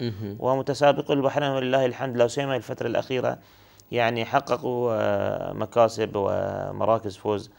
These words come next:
Speaker 1: مم.
Speaker 2: يعني، مجزئة في هذه المسابقات، تدل على أن هناك نشاط قرآني ملحوظ ومتسارع في البحرين، وإن شاء الله عز وجل، يعني، يستمر هذا النشاط، ويعني،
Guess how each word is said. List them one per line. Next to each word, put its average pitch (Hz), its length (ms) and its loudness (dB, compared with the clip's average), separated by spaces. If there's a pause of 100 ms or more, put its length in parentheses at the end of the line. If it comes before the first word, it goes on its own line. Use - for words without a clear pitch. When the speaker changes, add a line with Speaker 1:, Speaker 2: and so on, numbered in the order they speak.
(160)
Speaker 1:
مم. 131 160 -8
Speaker 2:
يعني، 104 200 -4
مجزئة 107 360 -2
في 107 160 -6
هذه 104 160 0
المسابقات، 98 720 -2
تدل 135 320 4 (640)
على 120 220 4
أن 123 120 -2
هناك 120 320 -2
نشاط 123 380 -2
قرآني 127 420 0
ملحوظ 113 500 -2
ومتسارع 107 640 -2
في 107 100 -8
البحرين، 104 400 -4
وإن 107 160 -6
شاء 110 180 -4
الله 107 140 -2
عز 104 200 -4
وجل، 107 340 -2 (480)
يعني، 95 640 -2
يستمر 104 520 0
هذا 101 100 2
النشاط، 98 480 0
ويعني، 98 1120 -6